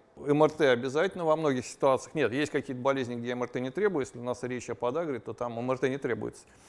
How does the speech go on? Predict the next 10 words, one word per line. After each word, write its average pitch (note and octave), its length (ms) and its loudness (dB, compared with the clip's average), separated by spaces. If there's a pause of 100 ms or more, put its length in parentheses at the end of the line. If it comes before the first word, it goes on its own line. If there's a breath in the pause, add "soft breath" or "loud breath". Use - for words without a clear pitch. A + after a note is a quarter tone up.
(200 soft breath)
А, A#2 340 4
ну E3 260 2
и - 20 4
анализы D3+ 480 2
тем D#3 220 -4
более. B2 380 0 (260)
Поэтому, C#3 540 0
ну, D#3+ 200 0
это E3 160 4
абсурд. B2+ 340 0